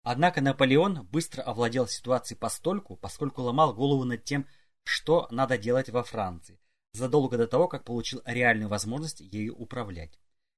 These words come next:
Если бы Андропов действительно хотел укрепления социалистического строя, а не его деградации, он мог бы изменить ситуацию в, повторяю,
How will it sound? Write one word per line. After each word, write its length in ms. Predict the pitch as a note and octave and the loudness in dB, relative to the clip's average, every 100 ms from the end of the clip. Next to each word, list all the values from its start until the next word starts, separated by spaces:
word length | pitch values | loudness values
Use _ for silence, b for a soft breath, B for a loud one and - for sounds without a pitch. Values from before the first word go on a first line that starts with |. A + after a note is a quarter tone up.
| _ | _
Если 260 | C3 - D3+ | -2 0 6
бы 120 | D#3+ | 6
Андропов 440 | D#3 D#3+ C#3 G#2 | 8 4 2 -8
действительно 460 | A2 - D3+ - A2+ | -10 -8 -8 -6 -6
хотел 300 | A#2 - B2 | -6 -4 -6
укрепления 460 | A#2+ - B2+ B2+ A2+ | -6 -8 -6 -4 -6
социалистического 760 | A#2 - A#2+ G#2+ - - G2 G2+ | -6 -6 -8 -6 -6 -6 -6 -6
строя, 360 | - G2+ A#2 b b - | -4 -4 -6 b b -4
а 100 | A#2 | -2
не 140 | C3 | 0
его 180 | C3 B2 | 0 -2
деградации, 720 | A2+ A2 G#2+ F2+ F2+ - B2+ b b - | -2 -4 -4 -4 -6 -8 -14 b b -6
он 200 | C3 B2+ | -2 0
мог 260 | D3 D#3 | 2 2
бы 120 | C3+ | 0
изменить 320 | A#2+ A2 B2+ A#2 | -2 -2 -4 -4
ситуацию 500 | - C3 C#3+ B2 - | -4 -2 -2 -10 -16
в, 260 | _ _ | _ _
повторяю, 520 | - - C3+ B2+ A#2+ | -4 -2 4 6 6